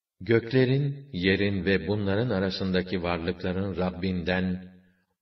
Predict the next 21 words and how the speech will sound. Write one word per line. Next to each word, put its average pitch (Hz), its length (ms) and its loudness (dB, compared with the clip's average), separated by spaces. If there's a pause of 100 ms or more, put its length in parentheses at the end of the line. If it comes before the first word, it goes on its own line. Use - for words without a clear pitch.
(100)
o 117 180 4
Rahman'dan 95 920 -2
bir 85 180 -2
mükafattır. 80 1120 -6 (1120)
Onun 113 300 0
huzurunda 92 960 0 (340)
ağzını 98 500 0
açacak, 87 720 -2 (280)
söz 123 360 -2
söyleyecek 92 760 -2
hiç 139 220 -6
kimse 85 360 -4
yoktur. 73 460 -4 (800)
O 117 60 -4
gün 117 280 0
ruh 120 360 0
ve 101 120 2
melekler 92 720 0 (280)
saf 135 380 -4 (180)
saf 92 180 -2 (180)
sıralanır. 78 640 -4